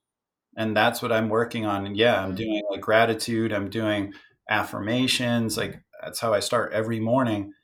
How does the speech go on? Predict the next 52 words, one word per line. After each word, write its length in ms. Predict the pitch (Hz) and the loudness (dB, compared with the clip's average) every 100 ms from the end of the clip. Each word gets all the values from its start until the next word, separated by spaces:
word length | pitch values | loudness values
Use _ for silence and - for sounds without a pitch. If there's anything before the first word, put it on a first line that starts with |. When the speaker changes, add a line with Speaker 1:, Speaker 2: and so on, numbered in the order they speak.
| _ _ _ _ | _ _ _ _
Speaker 1:
is 200 | 113 110 | -6 -4
in 200 | 113 113 | -2 0
that 200 | 113 107 | 0 -2
type 260 | 110 110 113 | -4 -4 -4
of 120 | 98 | -6
reframing 800 | 110 120 117 101 117 127 98 92 | -4 -4 -4 -4 -2 -2 -2 -2
about 240 | 92 87 | -2 -2
how 120 | 110 | -4
much 200 | 113 107 | -4 -4
opportunity 920 | - 95 101 98 135 135 123 117 113 - | -2 -2 -2 -8 -6 -4 -2 -2 -4 -6
there 140 | 107 | -4
is, 300 | 107 107 104 | -2 -4 -6
how 100 | 98 | -8
much 240 | 98 92 | -8 -8
gratitude 600 | - 98 120 120 - 117 110 | 0 2 2 0 -6 -4 -2
I 100 | 101 | -2
have 340 | 101 104 104 | -2 -2 -4
for 120 | 107 | -8
the 80 | 98 | -10
world 240 | 98 101 | -4 -4
around 340 | 92 104 117 117 | -4 -2 0 0
me, 300 | 113 110 - _ _ _ _ - | -2 -2 -6 _ _ _ _ -12
uh, 120 | 85 | -10
for 140 | - | -10
the 80 | 87 | -14
people 400 | - 131 131 117 | -8 -8 -6 -4
that 140 | 113 | 0
are 100 | 110 | 2
around 320 | 107 107 104 104 | 2 2 2 -2
me. 280 | 101 101 - _ _ | -6 -8 -12 _ _
Now 240 | 104 110 | -2 0
that 100 | 120 | 2
I'm 220 | 113 107 98 | 0 -2 2
loving 320 | 107 113 107 | 2 2 -2
myself, 500 | 98 90 127 120 117 | -4 0 4 4 2
I 80 | 95 | -6
can 180 | 92 90 | -6 -8
show 320 | - 98 95 | -4 -2 0
up 200 | 113 - | 0 -2
more 220 | 107 110 | -4 -2
and 100 | 104 | -2
I 80 | 95 | -4
can 280 | 92 95 95 | -8 -12 0
love 200 | 104 104 | 0 0
other 220 | 98 95 | -6 -10
people. 460 | - 123 117 110 107 | -10 -10 -8 -2 -2
I 100 | 107 | -2
can 180 | 90 | -8
feel 320 | - 110 110 101 | -14 -8 -8 -2
love 300 | 101 98 - | -2 -2 -6
from 220 | 95 95 | -12 -6
them. 420 | 113 113 113 107 | -2 -2 -2 -6